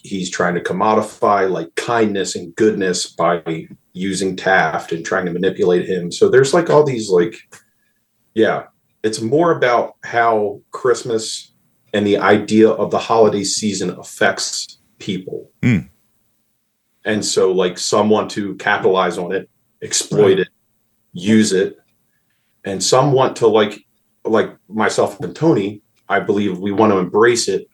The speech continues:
Speaker 1: for, for the Yuletide glow, like, uh,
Speaker 3: Oh,
Speaker 1: presents,
Speaker 3: yeah.
Speaker 1: uh, food, fire, lights, like, snow,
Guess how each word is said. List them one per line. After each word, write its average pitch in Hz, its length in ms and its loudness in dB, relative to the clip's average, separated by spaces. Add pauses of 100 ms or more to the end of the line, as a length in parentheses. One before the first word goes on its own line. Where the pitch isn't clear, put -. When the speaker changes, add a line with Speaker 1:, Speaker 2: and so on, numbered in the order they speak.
(140)
Speaker 1:
for, 95 540 2
for 101 360 2
the 95 120 -6
Yuletide 95 680 2
glow, 95 500 2 (100)
like, 85 360 -6 (640)
uh, 92 60 -4 (120)
Speaker 3:
Oh, 80 40 -4
Speaker 1:
presents, - 840 0 (240)
Speaker 3:
yeah. 90 80 0
Speaker 1:
uh, 85 160 -2
food, 107 640 2
fire, 98 800 2 (100)
lights, 95 720 0
like, 87 520 -6
snow, 113 480 2